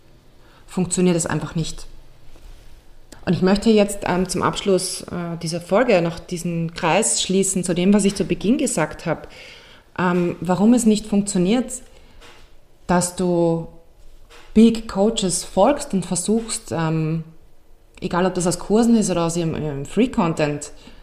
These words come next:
das zu, für dich zu adaptieren. Der Grund ist der, dass, ähm, wenn die ihre Tools weitergeben, und das ist nicht bei allen der Fall,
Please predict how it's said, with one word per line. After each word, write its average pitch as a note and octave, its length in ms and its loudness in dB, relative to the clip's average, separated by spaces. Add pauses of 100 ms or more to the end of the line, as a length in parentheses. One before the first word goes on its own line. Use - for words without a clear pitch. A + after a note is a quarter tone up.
(1400)
das F#3+ 380 0
zu, G3+ 380 -2
für - 140 -4
dich C#4+ 420 0
zu - 180 0
adaptieren. F3 920 0 (1600)
Der F3 100 -2
Grund A3+ 280 6
ist - 240 2
der, F3 420 4 (1500)
dass, F#3 440 4
ähm, E3+ 580 2 (500)
wenn F3 180 4
die A3+ 180 6
ihre G#3 180 6
Tools A3+ 300 2
weitergeben, F3 640 -2
und - 180 -6
das A3+ 120 0
ist A#3 160 0
nicht C#4+ 220 8
bei C#4 80 2
allen A3 240 4
der G3+ 80 4
Fall, D#3 400 -2